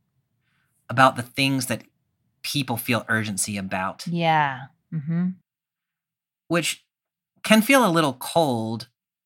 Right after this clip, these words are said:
Speaker 1: but if you try to th-, read it sort of more theologically than that,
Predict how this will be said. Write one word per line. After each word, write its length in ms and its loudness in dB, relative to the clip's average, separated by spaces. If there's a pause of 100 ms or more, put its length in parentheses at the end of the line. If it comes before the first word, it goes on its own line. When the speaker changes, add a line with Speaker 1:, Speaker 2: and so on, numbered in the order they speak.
(560)
Speaker 1:
but 140 6
if 120 2
you 60 -6
try 220 4
to 100 2
th-, 120 -6
read 180 4
it 160 2
sort 160 0
of 80 -2
more 180 2
theologically 1080 0
than 240 -2
that, 380 0